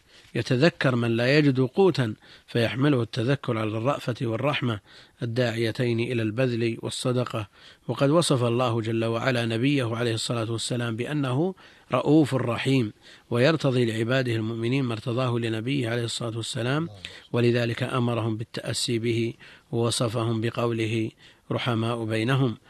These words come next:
وكان عليه الصلاة والسلام أجود الناس، وكان أجود ما يكون في رمضان كما جاء في الحديث الصحيح. من فوائده التذكير بعدل الله عز وجل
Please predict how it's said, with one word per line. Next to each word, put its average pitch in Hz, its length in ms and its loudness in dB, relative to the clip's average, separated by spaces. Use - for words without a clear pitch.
وكان 180 280 4
عليه 135 260 6
الصلاة 120 360 0
والسلام 117 560 -2
أجود 151 340 2
الناس، 117 540 -2
وكان 123 300 2
أجود 123 420 -2
ما 113 220 -2
يكون 113 360 -2
في 127 160 -2
رمضان 117 600 -2
كما 127 300 4
جاء 123 240 0
في 107 60 -6
الحديث 110 300 -2
الصحيح. 107 480 -6
من 185 140 2
فوائده 139 680 4
التذكير 151 520 4
بعدل 147 340 2
الله 135 180 2
عز 117 320 -2
وجل 117 420 -2